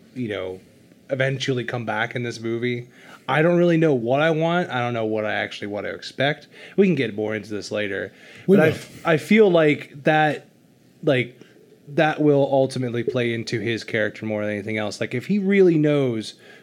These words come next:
Speaker 1: who Palpatine was, like, if he really knows that he was Sidious, and he really wants to get rid of, uh, you know, the, the Sith and the Jedi, maybe he knows something we don't. And, I mean,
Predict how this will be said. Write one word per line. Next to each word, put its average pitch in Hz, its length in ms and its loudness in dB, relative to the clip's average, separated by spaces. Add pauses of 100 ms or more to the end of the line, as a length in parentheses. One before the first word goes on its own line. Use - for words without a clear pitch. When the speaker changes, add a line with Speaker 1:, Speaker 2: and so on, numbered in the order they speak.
Speaker 1:
who 131 120 2
Palpatine 120 640 -4
was, 98 420 -4
like, 98 120 -6
if 107 60 0
he 113 60 0
really 131 200 0
knows 127 180 0
that 104 80 -10
he 113 100 -4
was 101 140 -6
Sidious, 101 500 -4
and - 360 -16
he 117 100 -2
really 131 380 2
wants 120 260 -4
to - 80 -6
get 107 160 -4
rid 107 160 -4
of, 98 260 -8 (540)
uh, 95 400 -2
you 107 80 -4
know, 90 260 -6 (140)
the, 101 340 -2
the 107 100 -4
Sith 120 340 -2
and 117 240 -2
the 107 80 -4
Jedi, 98 640 -2 (1120)
maybe 165 220 4
he 175 120 2
knows 170 220 4
something 143 200 2
we 139 120 4
don't. 165 340 2 (360)
And, 175 180 4
I 175 40 4
mean, 156 360 2